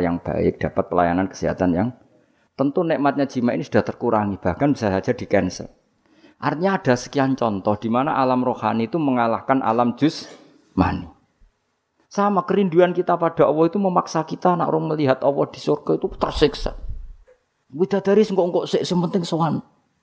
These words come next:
Pangeran. Nak kowe ngene kok ijek potongane ra paham, wis terlalu lah. Wis tak, wis tak gekno analogi. Analogiku kias. Wis saiki dong ya. Dong. Berarti salat sik apa kelon sik? <laughs>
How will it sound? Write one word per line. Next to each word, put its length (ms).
Pangeran. 440
Nak 160
kowe 160
ngene 320
kok 80
ijek 240
potongane 480
ra 160
paham, 320
wis 80
terlalu 560
lah. 40
Wis 440
tak, 240
wis 80
tak 160
gekno 240
analogi. 800
Analogiku 540
kias. 480
Wis 160
saiki 240
dong 180
ya. 140
Dong. 400
Berarti 320
salat 320
sik 320
apa 160
kelon 240
sik? 240
<laughs> 80